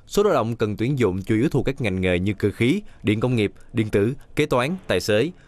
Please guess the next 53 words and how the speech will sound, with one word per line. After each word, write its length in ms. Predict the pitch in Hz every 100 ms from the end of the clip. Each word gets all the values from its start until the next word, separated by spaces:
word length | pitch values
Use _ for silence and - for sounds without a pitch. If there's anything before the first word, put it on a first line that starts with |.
| -
với 120 | 185
mức 200 | 233 -
lương 200 | 180 165
trung 200 | 156 151
bình 160 | 135 110
mà 140 | 98
các 140 | 143 156
doanh 160 | 113
nghiệp 200 | 98 95
này 140 | 104 90
đưa 200 | 101 117
ra 220 | 117 107
đối 120 | 117
với 120 | 143
lao 120 | 143 110
động 220 | 87 92
chưa 140 | 120
qua 200 | 113 113
đào 140 | 95 87
tạo 160 | 87
nghề 240 | 98 95 87 - -
là 80 | 139
từ 200 | 139 131
sáu 200 | - 139
đến 140 | 175 151
bảy 120 | 117
triệu 140 | 110
đồng 280 | 90 90 90
người 200 | 92 90
một 120 | 82 -
tháng. 280 | 107 143 208 - - - -
Theo 140 | 151 139
Ban 220 | 139 131
Quản 120 | 113
lý 120 | 131
các 120 | 156 -
khu 200 | 143 123
công 220 | 117 101
nghiệp 120 | 92
tỉnh 160 | 98 113
Bình 120 | 104
Dương, 240 | 90 123 113 - -
nguyên 140 | 170 180
nhân 180 | 170 165
thiếu 160 | 208
hụt 140 | 131 127
lao 100 | 117
động 260 | 92 101
là 100 | 98 -
sau 260 | 143 135
kỳ 160 | 117 90
nghỉ 160 | 90
Tết 240 | 107 135